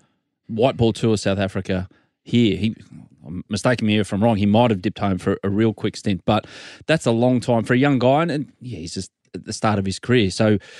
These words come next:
yeah, the, the word is out of India that he's, he's a little bit, you know, frazzled, which is fair enough. Did, did you ever feel that? Like, 'cause it, it goes in blocks, doesn't it? You look at the schedule and you might see this big blob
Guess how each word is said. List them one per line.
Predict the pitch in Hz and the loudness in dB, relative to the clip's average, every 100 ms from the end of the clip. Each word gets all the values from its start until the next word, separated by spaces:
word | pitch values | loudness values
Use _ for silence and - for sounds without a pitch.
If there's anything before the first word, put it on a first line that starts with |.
| - - | -20 0
yeah, | 120 | 2
the, | 101 117 - | 4 2 2
the | 123 | 4
word | 139 117 | 6 4
is | 117 110 | 4 4
out | 104 | 2
of | 98 | 4
India | 110 104 98 | 2 2 2
that | 98 | 0
he's, | 95 90 - | -2 -4 -6
he's | 104 95 | -4 -2
a | 104 | 0
little | 107 98 | 0 0
bit, | 95 - _ | -4 -6 _
you | 107 | -4
know, | 95 104 - _ _ | -2 -2 -4 _ _
frazzled, | - 92 107 139 - | -4 -2 -4 -8 -10
which | 131 110 117 | -2 0 0
is | 104 | -2
fair | - 107 | 2 4
enough. | 95 113 - | 4 2 0
Did, | 131 - | -2 0
did | 135 143 | 0 2
you | 170 | 4
ever | 139 | 2
feel | 117 135 131 | 2 2 4
that? | 131 - | 2 2
Like, | 113 - - | 0 -2 -4
'cause | 107 92 - - - - - | -4 -4 -10 -20 -20 -20 -8
it, | 127 - | -6 -4
it | 110 | -2
goes | 147 147 | 2 2
in | 113 95 | 2 2
blocks, | 123 - | 0 2
doesn't | 120 120 104 | 0 2 0
it? | - | 0
You | 107 | 0
look | 127 | 0
at | 120 | 0
the | - | -4
schedule | - 117 110 101 | 0 0 2 2
and | 101 104 - _ _ | 2 0 -4 _ _
you | 110 | 0
might | 110 120 117 | 4 4 2
see | - 113 | 0 0
this | 107 92 | 0 -2
big | 113 101 | -4 -4
blob | 107 113 107 | 2 4 4